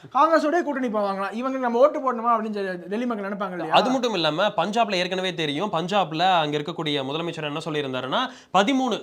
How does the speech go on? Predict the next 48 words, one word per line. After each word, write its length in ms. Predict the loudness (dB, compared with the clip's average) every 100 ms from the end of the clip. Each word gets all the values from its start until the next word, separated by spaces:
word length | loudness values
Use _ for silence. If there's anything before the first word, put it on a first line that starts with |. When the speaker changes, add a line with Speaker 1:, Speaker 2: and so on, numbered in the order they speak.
| -4
Speaker 2:
பதிமூணு 360 | -4 -2 -2 -2
தொகுதிகள்லயும் 560 | -4 -2 0 2 2
Speaker 1:
ஆமா. 60 | 2
Speaker 2:
வந்து 80 | 0
பஞ்சாப்ல 380 | -2 -2 -2 -2
நாங்க 220 | -2 -2
தான் 100 | -4
கண்டெஸ்ட் 260 | -4 -6
செய்வோம் 340 | -6 -4 -2 -2
அப்படின்னு 120 | -6 -6
சொல்றாங்க. 380 | -4 2 4 2 0
அது 200 | 4 4
மட்டும் 220 | 4 0 0
இல்லாம 300 | 0 2 0
அங்க 180 | 0 0
பஞ்சாப்லயும் 580 | 0 0 -2 0 -4 -2
காங்க-, 380 | -2 0 -4 -4
பஞ்சாப்ல 640 | -2 0 2 2 2 2
ஆம் 200 | 0 0
ஆத்மிக்கும் 380 | 0 -2 -6 -4
காங்கிரஸுக்கும் 420 | -4 -4 -4 -2
ஒரு 140 | -2 -2
பெருத்த 340 | -4 -4 -8
சண்டை 260 | -6 -4 -2
இருந்தது. 400 | -4 -2 -4 -4 -10 -4
எல்லாத்தையுமே 440 | 2 2 2 -2
காங்கிரஸை 420 | -2 -2 -2 -2
ரொம்ப 240 | 0 0 0
கேவலப்படுத்தி 480 | 0 0 0 -4 -2
தான் 140 | -2
பஞ்சாபுடைய 480 | -2 -4 -4 -4 -4
முதலமைச்சர் 480 | -4 -4 -4 -6 -4
தொடர்ந்து 320 | -4 -4 -4
கூட்டிட்டு 280 | -4 -4 -2
வந்தாரு. 240 | 0 0 -4 -8
இதோடைய 360 | 0 2 2 0
ஒரு 160 | 0
இம்பாக்ட் 340 | -2 2 0 2
எல்லாம் 180 | 0 0
இருந்தா 320 | 2 4 4
எப்படி 320 | 2 -2 0
ஆம் 200 | 0 0
ஆத்மி 180 | -2 -4
கட்சிக்காரங்க 520 | -6 -4 -4 -2 -2
எப்படி 280 | -2 -2 -2
காங்கிரஸுக்கு 280 | -2 -4 -4
வேலை 160 | -6
செய்வாங்க, 500 | -4 -6 -4 -2 -2